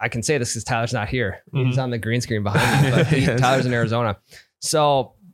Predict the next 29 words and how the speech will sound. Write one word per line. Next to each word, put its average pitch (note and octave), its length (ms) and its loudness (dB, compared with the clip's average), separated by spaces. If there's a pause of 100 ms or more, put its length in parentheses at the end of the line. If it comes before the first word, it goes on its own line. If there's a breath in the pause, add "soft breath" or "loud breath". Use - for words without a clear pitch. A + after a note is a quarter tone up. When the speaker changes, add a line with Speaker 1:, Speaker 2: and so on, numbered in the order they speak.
(1600)
Speaker 1:
nobody D#3+ 440 2
knew C3 120 2
what A#2+ 160 0
tees G2+ 240 -6
we F#2+ 60 -6
were F2 80 -6
playing. E2+ 360 -10
Speaker 2:
No. B2 280 -2
Speaker 1:
Is G2+ 120 -6
it G#2 80 -4
white? B2 320 0
Is A#2 100 0
it F#2+ 140 -6
blue? A2+ 420 -2 (200)
Is G#2+ 140 -4
it G2 80 -6
match G#2 260 -2
setting A2 280 -2
tees A2 280 -4
where G#2 80 0
it F#2+ 40 -4
just F#2 160 -8
automatically F#2+ 420 -4
picks - 300 -6
it G#2 160 -4
based F#2+ 200 -4
off F#2 120 -4
the - 60 -20
course? A2+ 440 -4